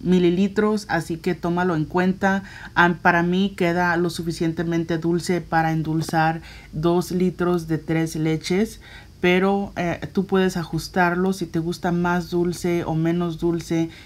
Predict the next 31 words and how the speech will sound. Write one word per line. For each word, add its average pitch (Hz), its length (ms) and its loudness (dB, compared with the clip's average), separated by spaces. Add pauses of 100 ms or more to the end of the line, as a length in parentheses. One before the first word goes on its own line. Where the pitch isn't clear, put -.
(120)
ya 165 340 4
es 165 400 0
a 160 200 0 (120)
tu 165 320 0 (300)
gusto. 160 600 -2 (320)
Toma 214 260 6
en 247 60 6
cuenta 220 340 2
que 214 120 0
si 202 100 -2
estás 190 220 0
siguiendo 208 340 4
mis 214 160 4
recetas, 180 720 0 (120)
el 185 140 0
pastel 185 640 0
ya 180 240 2
está 196 360 -2
dulce, 170 580 -2 (340)
el 180 180 0
relleno 180 580 2
está 165 380 0
dulce 165 680 0
y 175 80 -6
también 180 800 -2
el 170 240 0
betún, 175 580 0
el 165 160 2
chantilly 170 640 -2
está 165 420 -2
endulzado. 165 800 0